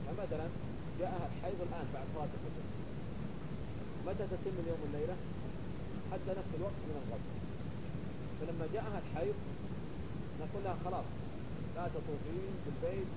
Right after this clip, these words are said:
ولا، ولا تصلين الظهر ولا العصر ولا المغرب ولا العشاء ولا الفجر القادم". وإذا جاء مثل هذا الوقت تغتسلين،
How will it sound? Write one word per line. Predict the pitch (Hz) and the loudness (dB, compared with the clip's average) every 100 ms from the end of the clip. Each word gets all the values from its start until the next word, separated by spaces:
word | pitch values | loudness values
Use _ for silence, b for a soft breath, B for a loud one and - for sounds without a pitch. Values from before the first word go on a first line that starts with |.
| 208 | 0
ولا، | 165 165 - - - - - - | 0 0 -2 -2 -2 0 -2 0
ولا | 151 185 156 | 2 2 0
تصلين | - 151 165 143 | 0 0 0 0
الظهر | 151 170 202 196 - - | 2 2 2 -2 -2 -2
ولا | 220 220 | -2 -2
العصر | - 175 - 196 220 | 0 0 0 0 0
ولا | 233 - | 0 0
المغرب | - 185 202 190 | 0 0 0 0
ولا | 165 165 | 2 0
العشاء | - - 175 196 202 | 0 0 0 0 0
ولا | 196 | 0
الفجر | 170 160 - | 0 0 0
القادم". | 139 135 113 - - - - - - - - - - - - - - - - - - - - | 0 0 0 0 -2 -2 -2 -2 -2 -2 0 0 0 -2 -2 -2 -2 0 -2 0 0 0 2
وإذا | - 160 165 | 4 4 2
جاء | 202 - | 2 0
مثل | 190 180 | 0 0
هذا | 196 | 2
الوقت | 165 156 214 - - - - - - - - - - - - - - - | 2 2 2 0 0 -2 -2 -2 -2 -2 -2 -2 -2 -2 0 -2 -2 2
تغتسلين، | 180 165 165 160 151 139 | 2 2 2 2 2 0